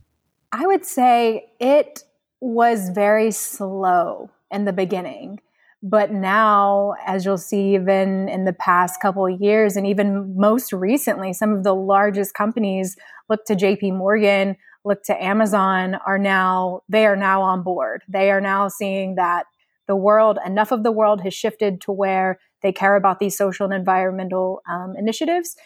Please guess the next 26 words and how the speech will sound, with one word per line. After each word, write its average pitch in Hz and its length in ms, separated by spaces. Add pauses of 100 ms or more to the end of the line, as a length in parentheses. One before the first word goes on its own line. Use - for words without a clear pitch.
(200)
and 208 240
they're 220 120
gonna 214 200
get 202 100
on 190 160
board 190 300
and 185 100
they're 190 80
gonna 190 160
start 175 240
divesting 180 540
from 185 160
the 175 80
companies 185 500
that 170 240
are, 180 340 (480)
you 330 80
know, 254 220 (140)
um, 220 420
destroying 247 380
our 233 100
environment, 208 560
for 208 100
a 202 60
lack 190 240
of, 196 280